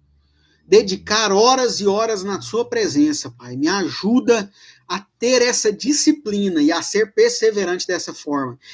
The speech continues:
E a todas essas pessoas que estão assistindo esse culto agora, Pai, coloca esse fogo no coração delas.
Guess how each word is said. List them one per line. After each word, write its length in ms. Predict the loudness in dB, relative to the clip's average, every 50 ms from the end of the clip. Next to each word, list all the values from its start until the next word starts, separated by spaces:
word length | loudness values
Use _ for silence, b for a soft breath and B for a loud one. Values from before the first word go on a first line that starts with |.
| B B B B
E 40 | -2
a 80 | 0 4
todas 320 | 4 6 6 6 4 0
essas 220 | -2 -4 -4 -4
pessoas 400 | 4 4 4 4 6 2 2 2
que 100 | 0 -8
estão 200 | -10 -6 -4 -4
assistindo 420 | -2 -2 -4 -4 -4 -4 -4 -4 -4
esse 180 | -4 -6 -6
culto 240 | -6 -8 -6 -2 -2
agora, 400 | 0 4 6 8 8 8 6 2
Pai, 260 | -2 -8 -10 -10 -12 _ _ _ b b b b b b b b b b b b b
coloca 500 | 0 2 4 6 6 4 4 4 2 2
esse 260 | 2 2 0 -4 -6
fogo 480 | -8 -8 -6 2 6 8 8 8 8 4
no 100 | -2 -2
coração 500 | -2 -2 -2 -2 -4 -4 -4 -4 -2 -2
delas. 460 | -4 -4 -8 -10 -14 -16 -18 -20 -20